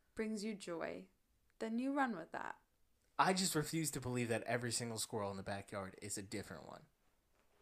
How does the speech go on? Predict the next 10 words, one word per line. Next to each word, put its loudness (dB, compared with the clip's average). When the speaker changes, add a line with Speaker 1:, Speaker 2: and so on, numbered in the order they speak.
Speaker 1:
I 4
don't. 4
I 2
don't 2
refuse 2
to 0
believe 4
that 8
at 4
all. 8